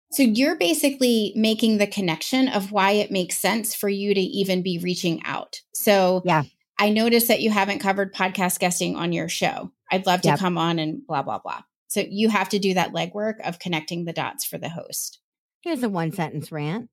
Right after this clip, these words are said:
Speaker 2: Say you're going to pitch to this show, for example.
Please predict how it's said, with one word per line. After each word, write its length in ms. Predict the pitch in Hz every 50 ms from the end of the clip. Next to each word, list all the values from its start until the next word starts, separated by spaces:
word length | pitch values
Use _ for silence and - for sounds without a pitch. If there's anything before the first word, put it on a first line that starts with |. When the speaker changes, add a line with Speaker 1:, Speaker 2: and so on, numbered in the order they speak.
| _ _ _
Speaker 2:
Say 280 | _ - - 330 320 330
you're 140 | 320 302 285
going 220 | 233 254 254 240 220
to 60 | 214
pitch 320 | - - 247 220 175 - -
to 100 | - 233
this 420 | 202 185 220 415 453 427 247 -
show, 420 | - - 381 381 370 349 285 226 - -
for 240 | 330 330 320 311
example. 720 | 302 254 226 247 302 285 262 202 - 247 240 185 143 123